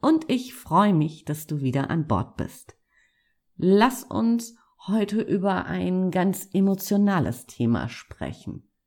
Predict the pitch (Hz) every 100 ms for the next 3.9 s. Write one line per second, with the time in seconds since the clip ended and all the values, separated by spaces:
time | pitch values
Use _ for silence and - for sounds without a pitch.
0 | _ _ _ _ - 113 - - 120 117
1 | 117 123 131 127 - - - - 139 -
2 | - - - _ _ _ _ _ _ _
3 | _ _ - 156 160 160 156 156